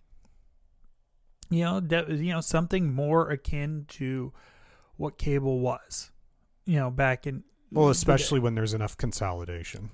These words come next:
Speaker 1: Yeah. And that <coughs> isn't inherently a, a terrible thing. It's not a, you know, y-, there's, the more, you know, more choice is generally better for consumers.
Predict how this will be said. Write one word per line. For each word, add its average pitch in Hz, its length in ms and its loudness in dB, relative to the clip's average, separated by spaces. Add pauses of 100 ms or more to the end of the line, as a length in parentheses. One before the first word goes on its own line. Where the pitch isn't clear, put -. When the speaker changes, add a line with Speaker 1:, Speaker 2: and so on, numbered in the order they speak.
Speaker 1:
Yeah. 175 200 0 (1120)
And 202 380 2
that 233 460 8
<coughs> 359 60 -10
isn't 262 380 2
inherently 185 880 2
a, 139 200 4 (100)
a 147 120 2 (120)
terrible 208 580 4
thing. 254 520 0
It's - 180 -6
not 196 140 2
a, 151 80 -2 (140)
you 180 220 0
know, 123 220 -2 (600)
y-, 214 180 -6 (840)
there's, 185 640 6 (360)
the 190 140 6
more, 240 460 6
you 190 140 2
know, 143 120 4
more 214 260 4
choice 226 400 2
is 165 120 -4
generally 160 380 2
better 143 280 0
for - 180 -14
consumers. 123 760 -6